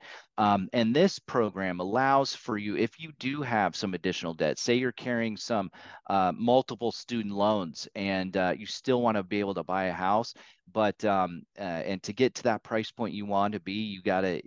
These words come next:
have a little bit higher of a debt to income ratio. Guess what? An F H A loan is, it may be good for you. Um, there are,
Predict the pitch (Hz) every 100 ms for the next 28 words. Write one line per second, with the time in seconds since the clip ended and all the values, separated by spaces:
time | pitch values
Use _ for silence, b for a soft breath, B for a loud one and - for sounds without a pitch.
0 | - 87 101 90 87 98 101 95 80 95
1 | 95 101 90 82 87 - - 87 110 117
2 | 117 131 131 110 104 - 95 76 82 85
3 | 95 98 90 - 90 101 104 120 120 B
4 | B - 98 98 92 - - 92 87 92
5 | 104 104 104 92 101 - 95 98 135 -
6 | - B B B 98 104 98 95 - _
7 | 104 110 117 110 123 131